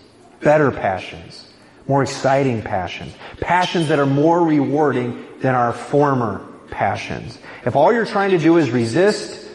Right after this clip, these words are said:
you will fail every time. But if you're moving forward to something,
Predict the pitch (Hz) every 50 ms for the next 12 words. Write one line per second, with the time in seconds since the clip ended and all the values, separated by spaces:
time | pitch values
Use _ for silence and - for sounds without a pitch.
0 | - - 131 135 139 147 139 135 - - - 131 127 127 127 127 127 113 - -
1 | 147 139 123 131 131 123 - - 127 120 117 110 104 95 - - - - - -
2 | 135 131 127 131 131 135 139 135 139 143 156 170 196 220 233 233 202 170 180 175
3 | 165 151 - - - 214 202 208 208 196 170 175 165 147 - - - - 240 233
4 | 226 240 - - 143 117 107 107 - 127 120 120 120 120